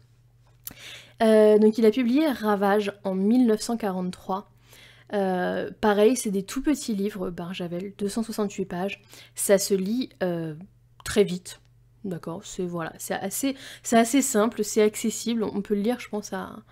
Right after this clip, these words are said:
à tous les âges à peu près. Et, euh, c'est vraiment, c'est vraiment bien écrit. Euh, donc, il y en a deux que je vais vous présenter de lui. J'ai pas résisté, je suis désolée. Et le premier, donc, c'est Ravage. Faut savoir qu'à la sortie, euh, de ce livre, ça a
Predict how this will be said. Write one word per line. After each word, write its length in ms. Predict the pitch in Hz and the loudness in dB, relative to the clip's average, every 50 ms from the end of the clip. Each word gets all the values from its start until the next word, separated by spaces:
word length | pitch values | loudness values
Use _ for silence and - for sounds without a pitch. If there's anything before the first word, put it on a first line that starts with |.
| - - - - - _ - | -20 -20 -20 -20 -18 _ -4
à 100 | 208 202 | -2 -2
tous 160 | 202 - - | -2 -2 -2
les 240 | 214 233 220 196 196 | 0 2 2 4 4
âges 200 | 208 208 202 190 | 4 4 4 2
à 40 | 180 | 0
peu 140 | - 185 175 | -2 -4 -8
près. 400 | - - - 214 214 233 240 - - - - - _ _ | -8 -6 -4 -2 -2 -2 -2 -6 -12 -20 -20 -20 _ _
Et, 220 | - 214 202 190 190 | 4 6 6 6 6
euh, 80 | 185 | 4
c'est 160 | 175 - - 190 | 0 -2 -6 -6
vraiment, 500 | 202 196 190 202 226 240 240 233 233 226 | -4 -2 0 0 0 0 -2 -2 -4 -4
c'est 160 | - - 208 | -6 -4 -2
vraiment 240 | 208 214 233 269 277 | 2 2 4 6 4
bien 280 | 254 226 240 233 226 | 4 4 4 2 2
écrit. 320 | 220 208 - - 190 175 - _ - - - - - - - _ - | 2 2 0 -4 -12 -12 -12 _ -20 -20 -20 -20 -20 -20 -10 _ 0
Euh, 540 | 208 202 202 202 196 196 196 196 190 196 196 | 2 4 4 4 4 2 2 0 0 -2 -2
donc, 380 | 185 202 220 202 196 - - _ _ - - - | 2 4 4 4 4 0 -12 _ _ -20 -14 -8
il 80 | 214 196 | -4 0
y 80 | 196 | 2
en 80 | 190 190 | 2 2
a 80 | 185 180 | 2 0
deux 240 | 175 180 226 247 | 0 0 0 0
que 40 | 220 | 0
je 100 | 208 190 | 0 0
vais 60 | 196 | -2
vous 120 | 190 190 185 | -2 -2 -4
présenter 460 | - - 196 185 185 185 180 190 185 | -4 -4 -2 -2 -2 -2 -2 -2 -2
de 100 | 180 175 | -2 -2
lui. 380 | 175 180 180 185 208 - - - | -2 -2 -4 -6 -6 -6 -8 -8
J'ai 200 | 185 175 185 175 | -8 -8 -8 -8
pas 180 | - - 175 160 | -8 -8 -8 -8
résisté, 580 | 180 190 196 196 185 180 180 - - 190 208 | -6 -6 -6 -6 -6 -8 -10 -10 -8 -6 -6
je 80 | 208 - | -6 -8
suis 180 | - - 202 | -10 -12 -10
désolée. 460 | 175 180 175 185 190 170 160 - - - _ _ _ _ _ _ _ _ _ _ _ _ _ _ _ - - - - - - - - - | -8 -8 -8 -6 -6 -8 -8 -8 -12 -14 _ _ _ _ _ _ _ _ _ _ _ _ _ _ _ -14 -14 -14 -14 -20 -20 -20 -8 0
Et 120 | - 247 247 | 2 4 6
le 120 | 240 226 | 6 4
premier, 360 | 226 - - 214 220 247 277 | 2 2 0 2 4 4 4
donc, 160 | 254 220 214 - | 4 4 2 0
c'est 180 | - 240 233 | -2 -4 -4
Ravage. 640 | 214 - - 208 196 180 185 185 226 247 233 214 - - - - - - - _ | -4 -4 -2 -2 -2 0 2 2 2 0 0 -4 -8 -12 -20 -20 -20 -20 -20 _
Faut 140 | - - 214 | -6 -4 -2
savoir 240 | - 240 277 339 | 0 2 2 2
qu'à 120 | - 226 202 | 2 2 2
la 120 | 175 180 | 2 0
sortie, 640 | 180 - - 247 247 - - - - 269 294 330 - - | 0 -2 -4 -4 -4 -4 -6 -8 -6 -4 -4 -4 -4 -4
euh, 180 | 196 185 180 175 | -4 -4 -4 -4
de 100 | 170 175 | -6 -10
ce 200 | - - - 185 | -10 -8 -6 -6
livre, 340 | 180 214 311 339 277 202 - - | -4 -2 -4 -2 -2 -4 -6 -8
ça 300 | - - - 185 175 | -10 -8 -6 -6 -6
a 40 | 180 | -6